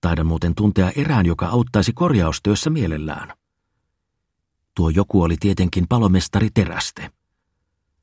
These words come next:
"Siitä onkin aikaa, kun olen viimeksi nähnyt resinan", palomestari innostui ja tuli lähemmäs katsomaan. "Tuo on hieno ajokki,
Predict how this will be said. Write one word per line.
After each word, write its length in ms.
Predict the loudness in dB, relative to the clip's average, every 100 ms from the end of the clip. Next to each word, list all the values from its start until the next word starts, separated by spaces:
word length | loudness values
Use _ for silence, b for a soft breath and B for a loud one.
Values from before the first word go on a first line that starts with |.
| _ _ _ _
"Siitä 380 | -2 0 2 4
onkin 260 | 4 2 2
aikaa, 420 | 2 2 2 2
kun 160 | 2
olen 220 | 2 2 2
viimeksi 380 | 2 2 2
nähnyt 300 | 2 2 0
resinan", 600 | 0 -2 0 -2 -4 -6 -12 _ _ _ _ _
palomestari 600 | -2 0 0 -4 -4 -4
innostui 640 | 0 2 2 0 2 2 0 b b _
ja 80 | -4
tuli 220 | 0 4
lähemmäs 340 | 4 4 2 0
katsomaan. 640 | -6 -8 -10 -12 -14 -16 _ _ _ _ _ _ _ _ _
"Tuo 160 | 0 0
on 80 |
hieno 360 | 2 2 2 2
ajokki, 540 | 2 2 2 0 -6